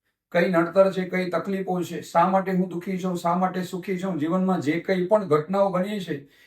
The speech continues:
એનું થોડું ફલકથન તમે પોતે અંદર જોતા શીખી જાઓ, એટલી મારી તૈયારી છે. અને બધા જ જ્ઞાતિ માટે, એવું નહીં કે બ્રાહ્મણ જ્ઞાતિ માટે, કોઈ પણ જ્ઞાતિનો, કોઈ પણ વર્ગનો વ્યક્તિ એ જ્યોતિષની ક્લાસમાં આવી શકે છે.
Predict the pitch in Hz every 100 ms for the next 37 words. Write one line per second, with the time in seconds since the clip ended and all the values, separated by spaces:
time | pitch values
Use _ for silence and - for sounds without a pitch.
0 | _ 170 214 233 - - 175 226 214 196
1 | - 185 226 208 202 214 196 190 196 175
2 | 180 202 185 180 190 160 170 180 175 233
3 | 277 220 190 127 - _ _ - - 226
4 | 220 185 165 151 147 135 127 123 113 -
5 | _ _ - 175 156 147 139 147 190 180
6 | 151 156 160 180 143 131 139 175 214 214
7 | 196 185 185 180 160 143 127 127 120 117
8 | - 185 214 220 233 202 196 190 185 151
9 | 160 202 214 208 180 170 220 233 220 180
10 | 175 175 139 - _ _ _ - 135 160
11 | 170 170 170 143 147 147 175 139 143 208
12 | 190 208 196 208 180